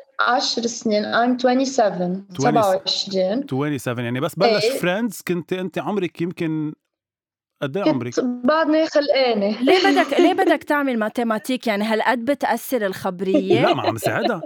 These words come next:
Speaker 2: بالأسئلة شوي، يعني، عم حضرها للأسئلة. ناتالي، رح يكون معك دقيقتين،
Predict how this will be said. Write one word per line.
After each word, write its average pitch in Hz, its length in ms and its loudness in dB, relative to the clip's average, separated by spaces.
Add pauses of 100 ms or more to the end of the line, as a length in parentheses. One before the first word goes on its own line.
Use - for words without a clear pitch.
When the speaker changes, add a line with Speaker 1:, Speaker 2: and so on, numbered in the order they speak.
(140)
Speaker 2:
بالأسئلة 190 540 -4
شوي، 180 480 -6
يعني، 127 160 -4
عم 123 120 -4
حضرها 160 500 -2
للأسئلة. 190 480 -4 (360)
ناتالي، 254 400 0
رح 269 140 -2
يكون 254 200 -2
معك 240 320 -2
دقيقتين، 185 640 -2